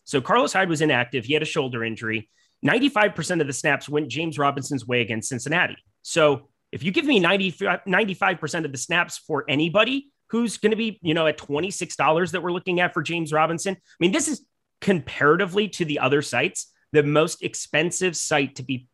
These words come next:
playing James Robinson is on Yahoo. But maybe for tournament purposes, he's only at twelve percent.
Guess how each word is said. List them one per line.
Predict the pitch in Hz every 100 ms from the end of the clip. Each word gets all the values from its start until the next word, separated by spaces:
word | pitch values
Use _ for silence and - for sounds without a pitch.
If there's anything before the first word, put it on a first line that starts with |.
| _
playing | 147 156 151 139
James | 120 131 123 113
Robinson | 117 113 113 - 104
is | 101
on | 113 107
Yahoo. | 113 123 107 101 - _ _ _
But | 170
maybe | 160 160 214 190 120 107 - -
for | 135
tournament | - - 160 196
purposes, | - 190 196 - 254 - _
he's | - 185
only | 320 339
at | -
twelve | - 175 165
percent. | - 123 170 160